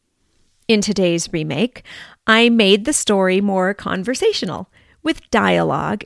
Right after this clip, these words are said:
in both the present and past tenses. Important vocabulary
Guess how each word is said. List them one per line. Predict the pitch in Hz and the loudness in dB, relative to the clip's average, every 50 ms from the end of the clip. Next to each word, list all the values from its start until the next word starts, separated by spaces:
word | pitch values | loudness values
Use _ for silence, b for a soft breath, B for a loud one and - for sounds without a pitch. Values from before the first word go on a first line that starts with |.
| _ _ | _ _
in | 226 214 202 | -4 -2 -2
both | 190 175 185 175 190 226 - - - _ | -2 -2 -2 -2 -2 -4 -8 -16 -14 _
the | - 311 | -10 -10
present | - - - 202 190 - 190 196 196 - - _ _ | -10 -8 -10 -10 -8 -8 -8 -8 -10 -12 -14 _ _
and | 214 208 208 - | -6 -6 -4 -4
past | - - 170 156 160 - - - - | -6 -6 -6 -6 -6 -10 -12 -12 -10
tenses. | - - 185 180 - - 143 165 196 - - _ _ _ _ _ _ _ _ _ _ _ _ _ _ B B B B B B B - | -6 -6 -6 -6 -6 -8 -10 -10 -10 -14 -20 _ _ _ _ _ _ _ _ _ _ _ _ _ _ B B B B B B B -2
Important | 349 320 - - 349 339 - - 277 - | -2 -2 2 2 2 2 2 -2 -2 -2
vocabulary | 269 233 - 208 214 190 185 180 190 185 175 170 170 165 170 175 | -2 0 2 0 2 2 2 0 0 -2 0 -2 0 0 0 -2